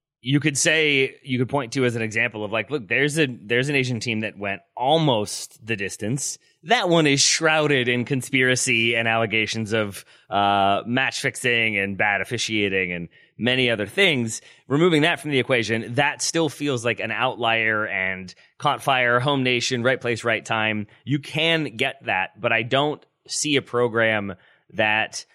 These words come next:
is consistently building to the point where they are a consistent World Cup competitor that is making the knockout round, that is making it further than the quarterfinals.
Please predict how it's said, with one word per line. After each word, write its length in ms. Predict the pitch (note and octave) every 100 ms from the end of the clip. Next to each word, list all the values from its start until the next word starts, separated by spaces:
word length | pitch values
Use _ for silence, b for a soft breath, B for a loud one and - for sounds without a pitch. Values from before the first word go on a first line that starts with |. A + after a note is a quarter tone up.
| b b _
is 300 | C3 C3 A#2 - - -
consistently 840 | C#3 B2 - F3+ E3+ E3 C#3 C#3
building 440 | B2 B2+ B2+ B2 A2
to 140 | B2+
the 80 | A2
point 300 | - A2+ F#2+
where 120 | G#2
they 140 | G#2
are 100 | G#2
a 80 | G2+
consistent 540 | F#2+ G2+ A2+ G2+ G2+ E2
World 220 | G2 F2+
Cup 160 | G2
competitor 400 | - F#2 F#2+ F#2+
that 160 | F#2 F#2
is 100 | F#2
making 240 | G#2 G#2+
the 60 | G2
knockout 320 | F#2+ F#2 F#2
round, 240 | F#2 F#2 F2+
that 80 |
is 220 | F2 E2+ - b b
making 340 | G2+ A2+ A2 G#2
it 220 | G#2 -
further 600 | - C3 B2 A#2+ A#2 G#2+
than 160 | G#2
the 60 | G2+
quarterfinals. 760 | - G2+ F#2 D#3 C#3+ A2+ G#2+